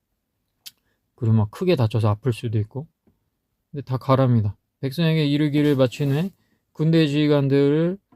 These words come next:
세워 무리를 거느리게 할지니라." 이게 그래서 구 절까지 해서 이제 마무리가 되죠. "이런 애들은 집에 가라." 하면서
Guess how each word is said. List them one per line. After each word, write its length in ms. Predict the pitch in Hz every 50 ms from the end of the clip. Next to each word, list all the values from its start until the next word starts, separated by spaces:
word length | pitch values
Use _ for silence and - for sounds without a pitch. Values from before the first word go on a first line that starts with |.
| _ _ _
세워 320 | - - 156 156 156 151
무리를 360 | 135 131 139 143 147 147 147 143
거느리게 560 | - 131 135 135 139 135 131 131 123 135 139
할지니라." 720 | 143 143 147 139 - - 135 127 123 117 123 127 110 - _ _ _ _ _ _ _ _ _ - _ _ _ _ _ _
이게 340 | 147 143 147 165 165 151 131 - _ _ - -
그래서 240 | 135 139 131 135 123
구 180 | - - 135
절까지 360 | 131 151 143 139 139 131 120 127
해서 160 | 120 123 135
이제 120 | 127 123
마무리가 400 | 113 117 120 123 127 123 120 113
되죠. 200 | 107 113 107 113
"이런 260 | 113 123 139 151 143 143
애들은 300 | 139 123 131 127 123 113
집에 240 | - - 117 120
가라." 220 | 113 113 113 113 113
하면서 480 | 113 117 113 110 110 139 143 131 110